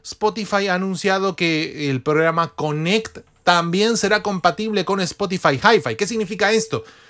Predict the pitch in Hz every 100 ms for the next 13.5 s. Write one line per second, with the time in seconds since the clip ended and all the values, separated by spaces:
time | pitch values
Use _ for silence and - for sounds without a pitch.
0 | - - 185 - 180 165 - _ _ -
1 | - 190 180 175 170 170 170 180 202 214
2 | 214 220 - 196 170 160 135 190 151 110
3 | - - 240 311 262 165 175 131 104 117
4 | 113 - 156 170 156 143 117 117 123 165
5 | - - 127 - 156 - 160 156 147 151
6 | 147 - _ _ 156 143 143 135 143 170
7 | 185 170 139 123 135 127 - 113 101 156
8 | 170 240 - _ - _ - 165 143 -
9 | 131 123 123 117 113 113 113 113 165 160
10 | 143 131 - 117 117 117 - 123 120 123
11 | 170 156 135 - 123 120 120 117 113 110
12 | - 165 127 127 131 123 120 123 117 131
13 | 170 170 247 240 -